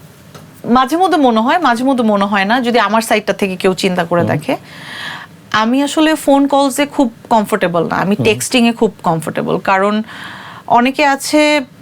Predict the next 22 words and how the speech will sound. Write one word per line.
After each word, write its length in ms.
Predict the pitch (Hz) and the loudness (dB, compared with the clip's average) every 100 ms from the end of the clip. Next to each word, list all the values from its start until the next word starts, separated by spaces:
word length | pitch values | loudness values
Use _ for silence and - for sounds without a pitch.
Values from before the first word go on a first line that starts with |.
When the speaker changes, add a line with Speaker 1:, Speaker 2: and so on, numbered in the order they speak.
| - - - 214 | -20 -20 -6 0
Speaker 1:
randomly 600 | 233 240 269 294 294 294 | 2 2 2 0 2 0
ফোন 300 | - 240 226 | 2 2 2
দিতে 200 | 226 214 | 0 0
থাকে, 320 | 226 190 214 | 0 0 -2
আমি 580 | 202 208 208 202 196 - - - - | 0 0 0 0 -2 -4 -8 -12 -10
চিনি, 380 | - 254 240 240 | 0 4 4 2
চিনি 300 | 226 247 226 | 2 4 4
না, 380 | 220 208 202 202 - - - - - | 4 2 0 -4 -8 -16 -16 -16 -8
অনেক 280 | - 269 294 | 0 2 2
ধরনের 300 | 247 262 254 | 2 2 2
ফোন 240 | 247 240 226 | 2 2 2
রিসিভ 260 | 214 220 - | 2 -4 0
করা 260 | 208 202 | 2 2
হয়ে 240 | 202 208 196 | 2 0 2
যায়। 160 | 190 | 2
Speaker 2:
হুম, 120 | 185 180 | 2 0
হুম, 80 | |
Speaker 1:
So, 60 | 226 | 0
Speaker 2:
হুম। 80 | - | 2
Speaker 1:
ওইটা 200 | 233 262 | 2 0
আসলে 260 | 254 269 | 0 -2
খুব 200 | 254 277 | 0 -2